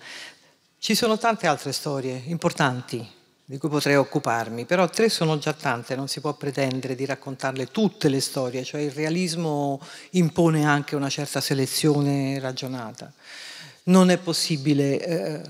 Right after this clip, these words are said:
dar conto di tutte le storie rilevanti, significative, eh, al tempo stesso.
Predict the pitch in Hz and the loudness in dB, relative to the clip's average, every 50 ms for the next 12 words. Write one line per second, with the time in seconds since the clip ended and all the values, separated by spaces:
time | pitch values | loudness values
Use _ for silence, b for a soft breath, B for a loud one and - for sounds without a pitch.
0 | - - 135 139 160 156 139 - - - 185 185 180 185 180 170 - 170 156 147 | -16 -6 -2 0 0 0 0 0 4 6 6 8 8 6 4 2 0 0 -2 -2
1 | 147 143 160 156 - 220 226 202 - - 180 156 147 143 - - - 175 156 151 | -2 -4 -6 -6 -4 -4 -4 -2 -2 -2 -2 -2 -2 -2 -4 -2 -2 -2 0 -2
2 | 151 147 143 143 143 139 139 139 135 135 131 131 131 131 127 131 131 131 135 139 | -2 -4 -4 -4 -6 -4 -6 -6 -8 -8 -10 -10 -10 -10 -12 -12 -12 -12 -10 -10
3 | 139 143 160 160 160 156 170 180 180 156 135 - 143 127 - 143 143 139 135 - | -8 -4 -2 -2 -2 0 0 -2 -2 -4 -6 -8 -8 -8 -6 -6 -8 -8 -8 -8
4 | - 139 - 135 - - 143 131 120 120 127 117 113 139 226 240 170 151 151 143 | -8 -8 -8 -8 -8 -8 -8 -8 -8 -8 -10 -10 -10 -12 -16 -18 -16 -14 -14 -12
5 | - - - 139 127 131 131 - - 135 131 - 147 139 - - - 123 101 90 | -12 -14 -14 -14 -16 -16 -14 -10 -10 -10 -10 -10 -12 -12 -12 -10 -8 -10 -8 -8
6 | - - - - | -8 -10 -10 -12